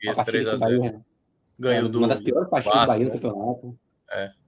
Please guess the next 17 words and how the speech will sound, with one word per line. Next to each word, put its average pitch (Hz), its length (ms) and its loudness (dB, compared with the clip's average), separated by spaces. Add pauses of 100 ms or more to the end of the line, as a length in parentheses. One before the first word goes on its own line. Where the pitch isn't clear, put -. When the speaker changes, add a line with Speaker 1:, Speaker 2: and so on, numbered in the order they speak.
Speaker 2:
Ganhou 127 220 2
do 139 120 2
Vasco, 120 320 2
o - 20 -4
Vasco 127 240 0
também 123 220 2
num 139 80 2
momento 127 300 0
terrível, 123 760 0
assim, 110 680 -6
um 107 280 -12
dos 113 120 -20
piores 139 320 2
momentos 127 300 0
do 120 100 -4
Vasco, 110 360 -2
que 104 280 -6